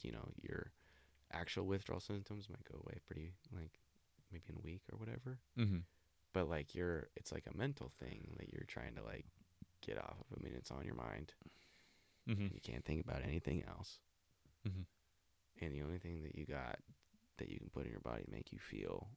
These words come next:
Speaker 1: something of a, like, a drug is, like, cigarettes.
Speaker 2: Mm-hmm.
Speaker 1: Um, was weird, man. Like, it took a long time to feel kinda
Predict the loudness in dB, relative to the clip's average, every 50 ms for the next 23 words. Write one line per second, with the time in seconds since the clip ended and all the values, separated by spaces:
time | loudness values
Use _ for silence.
0 | -10 -8 -6 -4 -4 -4 -6 -6 -8 -6 -8 -10 -12 -14 _ -20 -20 _ _ _
1 | _ -10 -10 -8 -6 -6 -6 -6 -6 -8 -8 -8 -8 -8 -4 -4 -4 -4 -4 -6
2 | -6 -6 -6 -6 -6 -6 -6 -8 -14 -18 -20 -20 -20 -20 -20 -20 -20 _ _ _
3 | -16 -6 2 4 4 4 6 2 2 0 0 -2 -4 -4 -8 -18 -20 _ _ _
4 | 4 6 6 6 4 2 0 _ _ -2 0 0 0 -2 -4 -6 -10 -10 _ _
5 | _ _ _ _ -20 _ _ _ _ -20 -20 -20 -20 -20 _ _ _ -20 _ -6
6 | -4 -2 -2 -2 -2 -4 -8 -14 -8 -4 -2 0 0 0 -2 -4 -8 -8 -8 -8
7 | -8 -8 -10 -10 -10 -8 -8 -8 -10 -12 -18 -12 -10 -10 -8 -4 -4 -6 -4 -2
8 | -2 0 0 0 0 -2 -2 -2 -2 -2 -2 -2 -2 -4 -4 -4 -6 -8 2 6
9 | 8 10 12 12 12 10 8 4 -2 -12 -20 -20 -20 -20 -20 -20 -20 _ -20 _
10 | _ _ _ _ _ _ _ _ _ _ -20 _ _ 0 2 4 4 4 4 2
11 | 0 0 -2